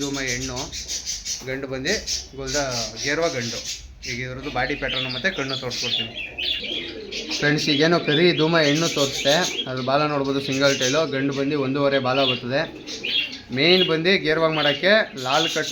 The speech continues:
ಮಾತ್ರ ನೋಡ್ಬೋದು, ಕೆಂಪು ಛಾಯೆ ಲಾಲ್ ಕಟ್ಟು, ಇದರಲ್ಲಿ ಹೆವಿ ಐತೆ, ಅದಕ್ಕೇನೆ ಒಂದ್ಸಲ ಗೇರ್ವಾಗ ಮಾಡೋದ ಅಂತ ಮಾಡಿರೋದು. ಕೆಂಪು ಛಾಯೆ ಮತ್ತು ವೈಬ್ರೇಷನ್ ನೋಡ್ಬೋದು, ಮೀಡಿಯಮಾಗಿ ವೈಬ್ರೇಷನ್ ಇರುತ್ತೆ, ಇಲ್ಲ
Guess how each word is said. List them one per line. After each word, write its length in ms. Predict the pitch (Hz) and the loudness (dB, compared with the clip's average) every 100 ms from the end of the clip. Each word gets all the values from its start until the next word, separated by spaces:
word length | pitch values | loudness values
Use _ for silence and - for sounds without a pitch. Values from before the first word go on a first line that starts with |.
| 147 | -4
ಮಾತ್ರ 160 | 147 151 | -2 -2
ನೋಡ್ಬೋದು, 300 | 143 147 147 143 | -2 -2 -4 -4
ಕೆಂಪು 280 | 135 139 143 147 147 | -4 -4 -4 -4 0
ಛಾಯೆ 240 | 139 147 139 | 0 2 2
ಲಾಲ್ 160 | 131 143 | 0 0
ಕಟ್ಟು, 220 | 139 117 160 151 | -4 -4 -4 0
ಇದರಲ್ಲಿ 260 | - 156 147 | 2 4 2
ಹೆವಿ 260 | 120 123 175 170 | 0 2 4 6
ಐತೆ, 260 | 143 - 156 208 - - - - | 4 4 2 2 -2 -4 -8 -4
ಅದಕ್ಕೇನೆ 360 | 123 156 160 160 | 0 0 0 -2
ಒಂದ್ಸಲ 240 | 147 156 151 143 | -2 0 0 0
ಗೇರ್ವಾಗ 240 | 147 151 143 | 2 0 2
ಮಾಡೋದ 220 | 139 139 135 | 0 0 0
ಅಂತ 120 | 170 175 | 2 2
ಮಾಡಿರೋದು. 420 | 135 143 131 123 185 - - - 135 | 2 0 0 0 0 2 0 -2 -2
ಕೆಂಪು 280 | 131 143 143 | -2 -2 -2
ಛಾಯೆ 200 | 143 139 143 | 2 2 2
ಮತ್ತು 160 | 139 147 | 0 -2
ವೈಬ್ರೇಷನ್ 380 | 139 139 135 135 131 | -2 -2 -4 -4 -4
ನೋಡ್ಬೋದು, 320 | 123 120 185 - - - - - - 104 - - - - - | -6 -4 -2 -2 -4 -8 -12 -14 -14 -14 -16 -18 -20 -20 -8
ಮೀಡಿಯಮಾಗಿ 520 | 131 151 147 147 156 143 | -2 0 2 0 0 -2
ವೈಬ್ರೇಷನ್ 360 | 135 135 139 127 | -2 -4 -4 -6
ಇರುತ್ತೆ, 260 | 117 113 160 156 | -6 -6 -4 -2
ಇಲ್ಲ 120 | 160 | 2